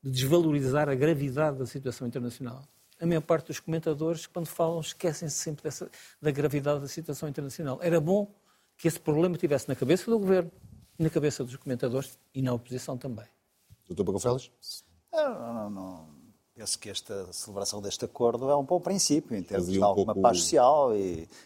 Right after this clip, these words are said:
Speaker 3: embora não se tenha sido subscrito, como aliás é habitual, por uma das centrais sindicais. Portanto, nesse aspecto. Eu só, se me permite só,
Speaker 2: Muito
Speaker 3: é, é,
Speaker 2: rapidamente.
Speaker 3: não, é,
Speaker 2: Temos um
Speaker 3: é,
Speaker 2: minuto mesmo.
Speaker 3: há bocado estávamos a falar do I R S, e há uma questão que é sempre ignorada, aliás é ignorada olimpicamente na Europa, que é a questão da tributação sobre a poupança. Não é?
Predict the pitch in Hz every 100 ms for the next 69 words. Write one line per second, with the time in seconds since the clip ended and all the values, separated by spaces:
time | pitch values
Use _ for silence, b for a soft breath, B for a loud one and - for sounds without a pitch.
0 | - 98 92 90 92 - 98 95 95 -
1 | 92 107 - 101 117 - 76 76 80 90
2 | 90 95 107 107 - 110 107 110 110 -
3 | 107 104 101 117 147 98 80 - - -
4 | 82 87 - - 92 - B B B 175
5 | 175 156 127 170 156 160 - 151 143 143
6 | 135 135 131 120 117 - 175 160 156 117
7 | 107 120 113 107 120 95 165 - 135 151
8 | 139 117 127 117 117 120 104 104 82 87
9 | - - 156 170 180 151 - 190 - 160
10 | 135 202 147 123 110 98 170 208 208 156
11 | 156 131 127 135 131 131 127 B B -
12 | 127 156 120 104 120 123 120 113 107 101
13 | 107 104 113 110 143 120 - 135 113 -
14 | 143 - 107 117 110 117 113 - 107 -
15 | 76 - - _